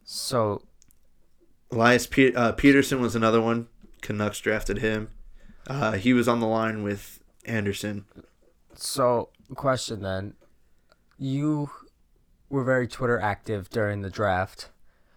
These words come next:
Speaker 1: and you kept saying, "I hope the Rangers pick this guy, I hope the Rangers pick this guy."
Speaker 2: Oh, I, I, well, I've
Speaker 1: And
Speaker 2: already
Speaker 1: Anderson was not one of the guys you wanted to pick seventh overall.
Speaker 2: No.
Speaker 1: So after seeing him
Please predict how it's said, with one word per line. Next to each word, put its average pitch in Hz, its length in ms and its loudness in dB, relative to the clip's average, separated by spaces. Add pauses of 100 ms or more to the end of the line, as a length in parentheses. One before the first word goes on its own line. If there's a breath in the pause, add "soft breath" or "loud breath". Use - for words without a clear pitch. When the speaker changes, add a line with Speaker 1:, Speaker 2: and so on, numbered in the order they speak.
(560)
Speaker 1:
and 110 540 -2
you 120 600 0 (540)
kept 117 260 0
saying, 110 320 4
"I 104 100 4
hope 104 160 0
the 110 100 -2
Rangers 104 340 0
pick 101 200 -2
this 110 200 0
guy, 104 120 2
I - 20 6
hope 98 140 2
the 92 80 -8
Rangers 98 220 -4
pick - 180 -6
this 123 200 -2
guy." 101 220 4
Speaker 2:
Oh, 123 40 10
I, 117 340 6
I, - 20 2
well, 139 160 4
I've 160 140 4
Speaker 1:
And 123 120 8
Speaker 2:
already 131 140 8
Speaker 1:
Anderson 131 340 4
was 117 220 2
not 127 460 6
one 117 180 4
of 110 40 0
the 107 80 0
guys 104 320 4
you 104 80 -2
wanted 98 240 2
to - 60 -18
pick 104 200 0
seventh 95 320 0
overall. 98 520 4
Speaker 2:
No. 135 260 0
Speaker 1:
So - 140 6
after 135 320 8
seeing 139 300 2
him 117 240 0